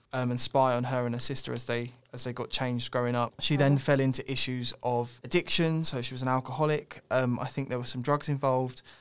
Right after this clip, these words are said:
Speaker 1: And then she became a sex worker, um, and so was her girlfriend. But then, an-, anyway, after that, she became a prolific author, uh, very, uh, feminist, um, and is quite well accomplished.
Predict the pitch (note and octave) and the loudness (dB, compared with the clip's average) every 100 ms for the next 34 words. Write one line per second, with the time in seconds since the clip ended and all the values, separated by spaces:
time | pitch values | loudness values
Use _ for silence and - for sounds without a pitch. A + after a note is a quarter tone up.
0 | _ _ _ - C3 C3+ C#3 C3+ C3+ B2+ | _ _ _ -4 2 6 6 6 6 6
1 | C#3 B2+ - C3+ C3 - - - - A#2+ | 4 0 -2 -2 0 -2 -2 -4 -2 -2
2 | A#2+ B2 B2 C#3 - B2+ B2 - C3 B2 | -2 -4 -4 -6 -6 -2 -2 0 -2 2
3 | - B2+ A#2+ A#2+ - B2 B2 A#2+ - A#2 | 2 2 -2 -4 -4 -2 -2 -2 -2 -2
4 | A#2+ - - - D3+ D#3+ E3 E3 E3+ E3 | -4 -6 -6 2 8 10 8 8 6 6
5 | C3+ C3 D#3 D#3 B2+ C#3+ - - C3 C#3 | 6 6 6 4 4 2 4 0 0 0
6 | C3+ B2+ C#3+ C#3 C#3 C3 C3+ C#3 C3+ C#3+ | 0 2 2 2 0 2 4 4 4 2
7 | C#3 D#3 - C3+ C3+ C3 C#3 C3+ C3+ C3 | 2 0 2 4 4 6 6 6 4 0
8 | - - B2+ B2 B2 D#3 D#3 D3+ D3+ - | -6 -4 -2 0 0 0 2 0 0 -2
9 | - - - C3+ C3+ C3+ C3 C3+ - C3+ | -2 -6 -4 0 2 0 0 -4 -6 -6
10 | C3+ C3 - - G3 E3+ D#3 D3+ D3 C#3 | -4 -6 -4 2 4 4 2 2 -2 -2
11 | C#3+ C#3 - | -4 -6 -8